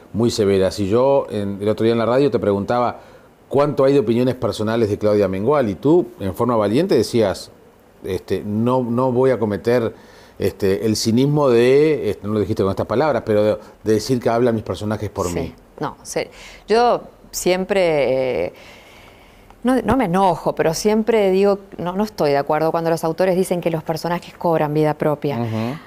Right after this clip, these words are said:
Speaker 2: A mí me parece una idea muy poética. Es cierto que uno a veces empieza a escribir un texto, y sobre todo cuando son,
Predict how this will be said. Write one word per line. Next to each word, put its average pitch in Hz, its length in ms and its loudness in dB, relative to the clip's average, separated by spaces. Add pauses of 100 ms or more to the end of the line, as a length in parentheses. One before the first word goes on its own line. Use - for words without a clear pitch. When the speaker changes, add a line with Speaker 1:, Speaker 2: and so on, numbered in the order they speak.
(140)
Speaker 2:
A 190 120 -2
mí 233 520 2 (320)
me 185 240 -2
parece 180 320 -2
una 196 120 -2
idea 180 240 2
muy 175 180 -2
poética. 202 800 0 (240)
Es 214 160 2
cierto 226 500 0
que 190 260 0
uno 190 220 0
a 185 60 0
veces 202 220 0
empieza 190 280 0
a 190 40 -2
escribir 185 300 -2
un 180 100 -6
texto, 214 280 -2
y - 20 -4
sobre 175 200 -2
todo 196 160 0
cuando 190 180 -4
son, 175 160 -8